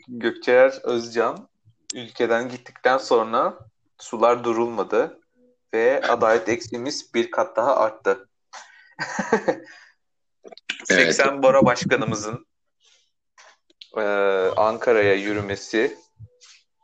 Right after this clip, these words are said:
Speaker 1: Ankara'nın sembolik olarak, e, dikilen kapılarının bir tanesinin önünde engellendi.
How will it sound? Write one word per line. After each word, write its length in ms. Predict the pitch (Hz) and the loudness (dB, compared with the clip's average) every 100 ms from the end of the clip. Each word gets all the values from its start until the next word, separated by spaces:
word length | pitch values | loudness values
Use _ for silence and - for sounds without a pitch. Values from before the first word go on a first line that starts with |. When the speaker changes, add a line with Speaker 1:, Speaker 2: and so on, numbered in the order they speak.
| _ _ | _ _
Speaker 1:
Ankara'nın 640 | 107 113 123 120 101 104 113 | -2 -2 0 -2 0 -4 -8
sembolik 680 | - 113 110 113 110 - - | -2 -2 0 -2 -4 -4 2
olarak, 400 | 107 101 98 - 113 110 - - _ _ - - | 4 4 2 -2 -10 -14 -14 -20 _ _ -4 0
e, 260 | - 90 92 - - - - | 0 0 -4 -6 -10 -16 -16
dikilen 380 | 113 - 107 104 | -14 -4 -2 -2
kapılarının 960 | - 117 107 98 101 104 101 104 107 101 | -2 -6 -8 -10 -2 -2 -2 -10 -14 -12
bir 160 | 113 110 | -12 -8
tanesinin 400 | 107 92 - 98 | -6 -8 -8 -8
önünde 340 | 95 98 113 | -8 0 2
engellendi. 680 | 123 117 110 107 95 92 - | 2 4 4 4 2 -2 -8